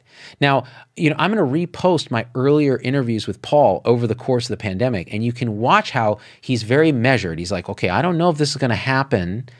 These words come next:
in time because here are the things we need to get done." Then the next one is, "Oh, we got done those things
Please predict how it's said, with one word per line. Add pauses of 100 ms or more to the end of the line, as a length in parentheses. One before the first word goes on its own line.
(280)
in
time
because
here
are
the
things
we
need
to
get
done." (360)
Then
the
next
one
is,
"Oh,
we
got
done
those
things